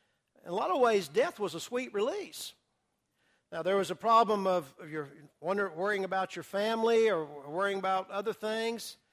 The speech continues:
that how they were gonna happen here on this earth. But, but as far as God is concerned, if you're willing to be faithful unto death, that you have paid the ultimate sacrifice, that's a good thing.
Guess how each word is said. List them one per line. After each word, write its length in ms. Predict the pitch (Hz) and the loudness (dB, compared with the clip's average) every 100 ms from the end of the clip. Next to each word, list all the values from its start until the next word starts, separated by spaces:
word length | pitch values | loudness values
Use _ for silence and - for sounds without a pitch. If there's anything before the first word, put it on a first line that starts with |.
| _ _ _ | _ _ _
that 180 | 170 151 | -8 -6
how 160 | 165 190 | -2 0
they 140 | 196 | 2
were 160 | 196 185 | 2 0
gonna 180 | 190 170 | 0 0
happen 380 | 180 208 - | -2 -4 -4
here 240 | 202 208 208 | -4 0 0
on 140 | 190 | 0
this 180 | 190 - | -2 -2
earth. 480 | 202 214 240 - _ _ _ _ - - _ _ 156 | 0 2 0 -6 _ _ _ _ -20 -20 _ _ 0
But, 340 | 196 190 - _ _ _ _ _ _ _ _ _ _ _ | 2 2 0 _ _ _ _ _ _ _ _ _ _ _
but 100 | 220 | -2
as 100 | 214 | -2
far 280 | - 233 233 | 0 4 4
as 100 | 175 | 4
God 340 | 202 240 294 | 0 0 2
is 180 | 226 - | 0 0
concerned, 500 | 202 - 220 208 196 | -6 -2 0 2 2
if 160 | 208 240 | -2 -4
you're 160 | 277 | -4
willing 420 | 262 247 247 233 - | 0 2 4 0 -2
to 120 | 196 | -2
be 160 | 190 | -2
faithful 520 | 180 214 240 - 196 202 | -2 -2 -2 -4 -6 -2
unto 320 | 196 - 151 | -4 -6 -10
death, 500 | 135 196 214 139 - _ _ _ _ _ _ _ _ _ _ - | -4 -4 -4 -8 -14 _ _ _ _ _ _ _ _ _ _ -12
that 120 | 160 | -8
you 180 | 196 226 | -2 0
have 140 | 185 | 0
paid 260 | 208 214 185 | 0 2 2
the 120 | 180 | 2
ultimate 440 | 190 214 202 180 | 4 2 -2 -6
sacrifice, 680 | - 196 208 - - 165 160 | -6 -4 -4 -4 -10 -8 -6
that's 200 | 302 - | -8 -8
a 60 | 226 | -8
good 240 | 247 349 | -8 -8
thing. 160 | - | -10